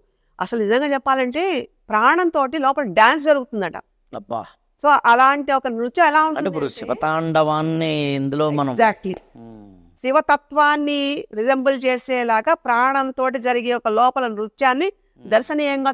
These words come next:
Speaker 1: చూడగలిగే అంత శరీరం ఉండగా
Speaker 2: Hmm.
Speaker 1: ఇంకేం కావాలి మనకి అసలు?
Speaker 2: అవును.
Speaker 1: So, అలాంటి డాన్స్ నువ్వు చూడాలి అంటే మనకి నాట్యంలోనే చ-, ఎన్ని రకాలు ఉన్నాయండి,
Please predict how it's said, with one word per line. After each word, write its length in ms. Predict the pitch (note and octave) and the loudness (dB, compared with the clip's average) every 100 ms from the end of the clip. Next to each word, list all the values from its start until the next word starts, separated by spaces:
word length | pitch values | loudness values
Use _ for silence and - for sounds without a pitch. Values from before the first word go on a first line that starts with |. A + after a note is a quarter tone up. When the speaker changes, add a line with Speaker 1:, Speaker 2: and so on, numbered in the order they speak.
| C4 | -2
Speaker 1:
చూడగలిగే 520 | B3+ B3 A#3 A#3+ A#3 | -2 0 0 0 0
అంత 380 | A#3 A3+ A3 A3 | -2 -2 -6 -8
శరీరం 520 | G3+ - B3+ F4 D#4+ | -4 -2 0 2 2
ఉండగా 460 | C4+ A3+ F#3 G3 D#4+ _ | 2 0 2 2 0 _
Speaker 2:
Hmm. 80 | B3 | -10
Speaker 1:
ఇంకేం 280 | A3+ B3+ C#4+ | 0 2 4
కావాలి 300 | C4 G#3 F3+ | 2 2 0
మనకి 220 | E3 D3+ | -4 -8
అసలు? 140 | D3 A2 | -8 -6
Speaker 2:
అవును. 340 | G#2 F#2+ _ _ _ - | -8 -12 _ _ _ 0
Speaker 1:
So, 80 | D4+ | 2
అలాంటి 520 | A3+ B3 D#4+ F#4 F4+ D#4+ | 4 4 2 2 -2 0
డాన్స్ 400 | B3 C#4+ F4+ E4 | 2 2 2 -4
నువ్వు 240 | D4+ C#4+ | -4 -2
చూడాలి 340 | D4+ C#4+ B3+ | 2 2 2
అంటే 360 | A#3 A3+ A3+ D#4 | -2 -4 -2 -2
మనకి 300 | C#4+ C4+ C4 | 0 -2 -2
నాట్యంలోనే 640 | A#3+ B3+ C#4+ D#4 D4+ D4+ | 2 2 2 -2 -2 -4
చ-, 160 | D4 - | -4 -4
ఎన్ని 180 | B3 C4+ | -2 -2
రకాలు 300 | C4 C#4 C4+ | 0 0 0
ఉన్నాయండి, 380 | B3+ B3 B3 | -2 -2 -6